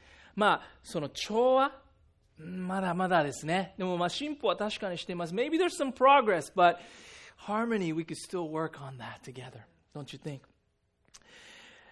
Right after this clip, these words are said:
You know, it's hard to predict an accurate future, but it's very important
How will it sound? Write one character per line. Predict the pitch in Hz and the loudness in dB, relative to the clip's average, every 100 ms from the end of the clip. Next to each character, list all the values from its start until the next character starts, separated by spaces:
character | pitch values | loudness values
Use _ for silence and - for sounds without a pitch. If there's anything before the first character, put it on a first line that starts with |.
| - | -4
You | |
know, | 175 | -2
it's | 170 | -2
hard | - 202 | 2 2
to | 208 | 2
predict | 208 156 156 170 165 | -4 -2 2 0 0
an | 160 | -6
accurate | 160 170 - 165 160 | -4 -4 -4 -6 -6
future, | - 156 143 - 139 _ _ _ - - | -8 -10 -10 -12 -14 _ _ _ -20 -6
but | 175 | 0
it's | 175 170 | 0 2
very | 175 240 277 | 0 2 0
important | 262 - 220 | -2 0 -2